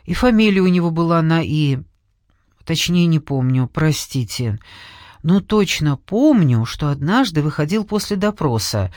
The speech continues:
и столкнулся с пострадавшим. Молодой малый, симпатичный, пижонистый такой, вроде бизнесмен. Из-за него тогда весь сыр-бор и разгорелся. Он полицию с жалобами забросал,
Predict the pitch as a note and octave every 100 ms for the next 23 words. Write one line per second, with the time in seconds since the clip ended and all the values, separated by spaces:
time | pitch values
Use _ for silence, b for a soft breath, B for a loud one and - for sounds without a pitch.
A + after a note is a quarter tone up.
0 | B B B B - G3 G3+ - C4+ C4+
1 | A3 A3 A3+ - B3 - B3 - B3 C4
2 | G3+ E3 C3 - C3+ A#2+ - B B B
3 | _ G#3+ F4 D#4+ C#4+ A#3+ A3 F#3+ E3 E3
4 | C#4 C#4 B3+ - G#3+ E3+ F3+ F3+ A#3 A#3
5 | C4 A3 E3+ - D#3+ D#3+ D#3+ E3+ D#3+ C#3+
6 | B B B B E3+ A#3+ D4 A3 C#3+ C#3
7 | C#3+ D3 - G3+ A#3 A#3 A3+ _ _ _
8 | _ _ _ _ E3 G3 G3+ G3 G#3 G3+
9 | F3+ F3 F3 G3 F3 - F#3 D3+ F3 F3+
10 | F3 D#3+ D3+ D3 D3 D#3 G3+ E3+ - A2
11 | - B B B B - G3+ F#3+ F3 E3
12 | - D#3 B2+ C3+ G3+ G3 D#3+ D#3 C#3+ C3
13 | C#3+ C#3+ D3+ D3 C#3+ A#2